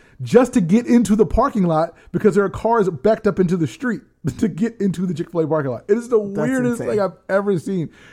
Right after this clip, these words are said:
Speaker 1: People love
Speaker 2: But it's li-,
Speaker 1: chicken
Speaker 2: but the
Speaker 1: sandwiches.
Speaker 2: crazy thing is, it's like that when there's no quarantine. I keep saying quarantine. Is that what this
Speaker 1: Yeah, it's
Speaker 2: is?
Speaker 1: quarantine.
Speaker 2: Yeah, okay.
Speaker 1: Yeah, we're quarantined. Yeah.
Speaker 2: There's, there's sometimes cars backed up into the Lowe's
Speaker 1: Yeah.
Speaker 2: parking lot.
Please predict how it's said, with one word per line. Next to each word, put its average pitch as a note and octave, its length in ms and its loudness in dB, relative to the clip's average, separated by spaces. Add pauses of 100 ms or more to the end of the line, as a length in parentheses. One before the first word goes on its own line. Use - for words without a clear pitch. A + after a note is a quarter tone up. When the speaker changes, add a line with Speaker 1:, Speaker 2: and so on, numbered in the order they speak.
(200)
Speaker 1:
People B3 440 0 (120)
love G3 340 4
Speaker 2:
But E3+ 40 2
it's G3 200 -2
li-, A#3 100 -6
Speaker 1:
chicken G#3 220 0
Speaker 2:
but A#3 100 4
the A#3+ 60 2
Speaker 1:
sandwiches. G3+ 200 4
Speaker 2:
crazy B3 280 2
thing A#3 180 0
is, C#4 240 -2 (240)
it's - 240 -8
like D#3 340 -6
that D3+ 240 -8
when D3 260 -4
there's C#3+ 220 -4
no C#3 140 -6
quarantine. B2+ 480 -10 (180)
I G#3+ 100 0
keep F#4 180 -4
saying G3 160 -6
quarantine. C#3+ 420 -8
Is D3+ 280 -10
that G3+ 280 -8
what A3 160 -12
this A#3 140 -10
Speaker 1:
Yeah, A#3 100 2
it's A3+ 60 6
Speaker 2:
is? A3+ 60 -6
Speaker 1:
quarantine. D#3 360 0
Speaker 2:
Yeah, F#3 80 -4
okay. G3 160 -4
Speaker 1:
Yeah, F3+ 60 -8
we're F#3 80 -6
quarantined. D3+ 320 -10 (480)
Yeah. C3+ 200 -4
Speaker 2:
There's, F3+ 440 4
there's F3 260 0
sometimes F#3+ 400 0
cars D#3 300 -2
backed D#3 360 -2
up D3 160 -2
into D3 220 -6
the C#3 120 -6
Lowe's C3+ 240 -2
Speaker 1:
Yeah. E3+ 40 0
Speaker 2:
parking C#3 280 -4
lot. - 100 -16